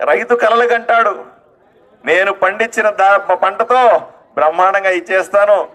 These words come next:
నా ఇల్లు రిపేర్ చేసుకుంటాను, నా బిడ్డకు పెళ్లి చేస్తాను, నేను రూపాయి ఖర్చు పెట్టుకుంటాను, అమ్మకు అద్దాలు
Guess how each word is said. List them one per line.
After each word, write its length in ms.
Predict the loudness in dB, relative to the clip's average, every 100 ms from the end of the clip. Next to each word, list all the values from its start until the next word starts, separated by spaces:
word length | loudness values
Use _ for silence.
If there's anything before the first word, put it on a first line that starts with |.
| _ -2
నా 60 | 0 0
ఇల్లు 140 | -2 -2
రిపేర్ 280 | -2 0 0 0
చేసుకుంటాను, 560 | -2 -4 -2 0 0 -4 -10 _ 0
నా 80 | 0 0
బిడ్డకు 300 | -2 -2 -2
పెళ్లి 220 | -6 -2 0
చేస్తాను, 440 | 2 0 0 -2 -2 -8 _ _
నేను 200 | -6 -4 -4 -6
రూపాయి 300 | -2 -2 0
ఖర్చు 200 | -4 -2 -4
పెట్టుకుంటాను, 540 | -2 -4 0 2 2 -2 -8 _ -6
అమ్మకు 280 | -4 -2 -2
అద్దాలు 300 | 0 0 0